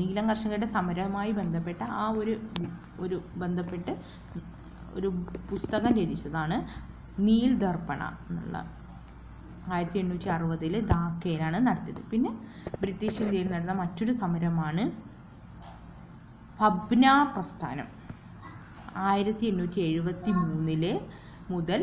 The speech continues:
എഴുപത്തിയാറ് വരെയായിരുന്നു ആ പ്രസ്ഥാ-, പ്രസ്ഥാനം ഉണ്ടായിരുന്നത്.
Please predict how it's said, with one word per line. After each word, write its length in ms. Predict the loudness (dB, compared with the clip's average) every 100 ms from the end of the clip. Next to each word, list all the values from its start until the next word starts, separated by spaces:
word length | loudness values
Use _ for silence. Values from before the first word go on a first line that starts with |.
| 2
എഴുപത്തിയാറ് 680 | 2 2 2 2 4 4 4 2
വരെയായിരുന്നു 420 | 0 0 0 2
ആ 40 | 2
പ്രസ്ഥാ-, 460 | 0 -2 0 0 -2 -10 -14 -16 -16 -16 -16 -16 -16 -16 -14 -6
പ്രസ്ഥാനം 520 | -6 -2 2 2 4 4
ഉണ്ടായിരുന്നത്. 580 | 2 0 -4 -6 -6